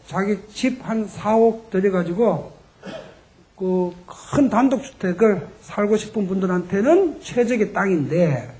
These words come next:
중산층한테는 이게 가격이나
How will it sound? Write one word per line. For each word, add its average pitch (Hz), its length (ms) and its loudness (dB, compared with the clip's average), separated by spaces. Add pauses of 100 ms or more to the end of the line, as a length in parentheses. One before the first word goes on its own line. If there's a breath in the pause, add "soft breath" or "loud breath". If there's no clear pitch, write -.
(580 soft breath)
중산층한테는 240 1300 0 (640 soft breath)
이게 185 340 -4
가격이나 190 880 0